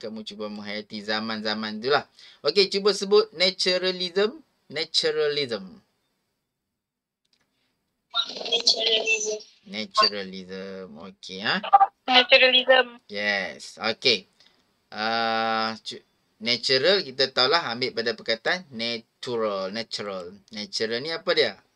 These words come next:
Speaker 1: Biasanya kita kait dengan alam. Okey. Kebanyakan karya-karya aliran ini adalah lukisan landscape. Walaupun karya tersebut menggambarkan figura manusia, namun fokusnya adalah pemandangan semula jadi. Ha, ada lagi manusia kena lukis.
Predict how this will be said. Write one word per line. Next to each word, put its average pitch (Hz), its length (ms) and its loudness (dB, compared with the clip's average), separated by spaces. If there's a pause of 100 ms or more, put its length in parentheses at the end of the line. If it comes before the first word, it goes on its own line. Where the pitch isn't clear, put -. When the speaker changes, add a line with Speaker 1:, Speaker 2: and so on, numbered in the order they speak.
(160)
Speaker 1:
Biasanya 107 480 -6
kita 113 320 -12
kait 113 160 -4
dengan 135 320 -2 (800)
alam. 104 1400 2
Okey. 185 320 -8 (220)
Kebanyakan 151 560 -2
karya-karya 151 640 2
aliran 131 400 0
ini 165 400 -10
adalah 120 320 -4
lukisan 113 400 -6
landscape. 107 560 -4 (320)
Walaupun 175 400 0
karya 156 240 0
tersebut 147 320 -4
menggambarkan 127 800 -4
figura 120 560 -4
manusia, 107 640 -6
namun 113 320 -12
fokusnya 120 640 -10
adalah 117 160 -10
pemandangan 110 640 -8
semula 120 640 -4
jadi. 101 640 -10
Ha, 95 160 -12
ada 196 320 4
lagi 175 240 -2
manusia 120 560 -4
kena 107 160 -6
lukis. 110 560 -10